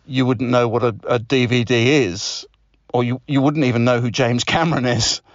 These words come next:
But I want my friend back, Simon. I,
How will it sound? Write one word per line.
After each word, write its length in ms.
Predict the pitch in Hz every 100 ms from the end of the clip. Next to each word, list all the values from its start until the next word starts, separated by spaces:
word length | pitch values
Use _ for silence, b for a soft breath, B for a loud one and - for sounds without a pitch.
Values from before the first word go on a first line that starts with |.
| b b b b b _ _ _ _ _ _ _ _ _ _ -
But 220 | - 65
I 60 |
want 200 | 95 156
my 120 | - 175
friend 320 | - 185 147
back, 340 | 135 - - _ _ _ _ -
Simon. 440 | - 139 143
I, 60 | 160